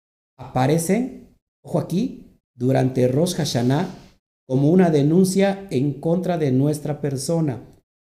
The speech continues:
En la segunda parte voy a hablar, amados hermanos, que tenemos, eh, eh, la tradición nos ha enseñado que en Rosh Hashanah es el juicio de Dios.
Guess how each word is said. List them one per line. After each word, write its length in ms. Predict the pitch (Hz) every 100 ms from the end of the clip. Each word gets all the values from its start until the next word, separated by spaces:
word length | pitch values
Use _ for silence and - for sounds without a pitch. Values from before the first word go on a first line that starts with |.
| _ _ _
En 100 | 143
la 80 | 156
segunda 540 | 156 170 220 262 269 208
parte 360 | 180 180 196
voy 220 | 185 196
a 60 | 190
hablar, 560 | 185 170 170 180 - -
amados 380 | 139 160 175 170
hermanos, 380 | 156 143 156
que 80 | 160
tenemos, 680 | 147 156 160 160 170 175 - - _ _ _ -
eh, 200 | 143 -
eh, 120 | 143
la 140 | 139 139
tradición 460 | 151 143 170 180
nos 140 | 185 175
ha 40 |
enseñado 640 | 180 175 170 156 151 160
que 100 | 143
en 100 | 135
Rosh 160 | 160 170
Hashanah 340 | 180 165 165
es 100 | 170
el 100 | 165
juicio 720 | - 202 196 151 110 - - _ _ _ _ _ _
de 180 | 147 151
Dios. 560 | 196 220 190 - -